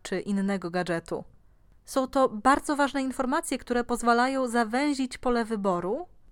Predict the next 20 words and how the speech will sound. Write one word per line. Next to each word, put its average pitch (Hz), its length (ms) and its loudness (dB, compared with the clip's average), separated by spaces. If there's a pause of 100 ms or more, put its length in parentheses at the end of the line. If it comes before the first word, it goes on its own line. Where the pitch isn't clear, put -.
i 269 140 -2
przedstawić 277 680 -2
jakieś 269 360 -4
opcje, 220 600 6
z - 80 -8
których 220 400 -2
ta - 320 -2
osoba 208 680 -2
będzie 233 480 0
mogła 202 680 0
wybrać 202 720 -2 (360)
to, 196 440 2 (280)
co 285 280 0
najbardziej 285 640 0
ją 277 180 2
przyciąga, 262 680 -2
co 220 180 -4
najbardziej 220 680 0
jej 214 260 0
odpowiada. 202 720 -2